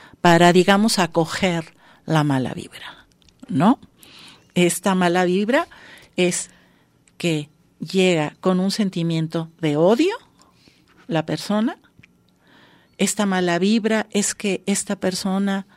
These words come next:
llega sintiéndose loco, perdido,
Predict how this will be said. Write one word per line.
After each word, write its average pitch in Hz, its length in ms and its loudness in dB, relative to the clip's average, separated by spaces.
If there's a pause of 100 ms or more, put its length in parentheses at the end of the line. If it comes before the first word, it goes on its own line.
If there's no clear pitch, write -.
(220)
llega 185 440 -2
sintiéndose 185 920 -2 (120)
loco, 185 580 -2 (520)
perdido, 196 580 -4